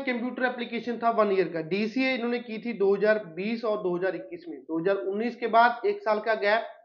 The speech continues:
then दो हज़ार बीस में मेहता कंप्यूटर से इन्होंने डिप्लोमा किया, diploma in computer application दो हज़ार इक्कीस में कंप्लीट किया। उसके बाद पहली एप्लीकेशन इन्होंने किसी University of Canada West में अप्लाई की, बिजनेस का प्रोग्राम लिया।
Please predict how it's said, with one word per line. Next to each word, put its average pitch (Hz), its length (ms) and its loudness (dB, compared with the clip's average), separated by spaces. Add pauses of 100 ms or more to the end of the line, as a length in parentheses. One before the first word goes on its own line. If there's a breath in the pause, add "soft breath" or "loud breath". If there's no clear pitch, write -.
(220)
then 202 160 2
दो 196 120 4
हज़ार 202 200 4
बीस 196 360 -6
में 220 300 2 (280 loud breath)
मेहता 190 400 2
कंप्यूटर 214 480 -4
से 226 120 -2
इन्होंने 220 240 0
डिप्लोमा 196 440 0
किया, 202 260 -2
diploma 185 340 -4
in 202 100 -2
computer 196 400 -4
application 208 520 -4 (640)
दो 196 140 8
हज़ार 226 200 4
इक्कीस - 400 -4
में 254 120 -2
कंप्लीट 185 460 -2
किया। 143 180 -12 (400 soft breath)
उसके 165 200 0
बाद 240 280 12
पहली 233 560 4
एप्लीकेशन 247 560 -2
इन्होंने 233 380 0
किसी 226 640 -6
University 233 400 -2
of - 120 -8
Canada 202 340 2
West 208 200 -2
में 226 100 0
अप्लाई 208 220 0
की, 233 300 -8 (240 loud breath)
बिजनेस 254 380 4
का 294 180 6
प्रोग्राम 190 580 2
लिया। 127 160 -10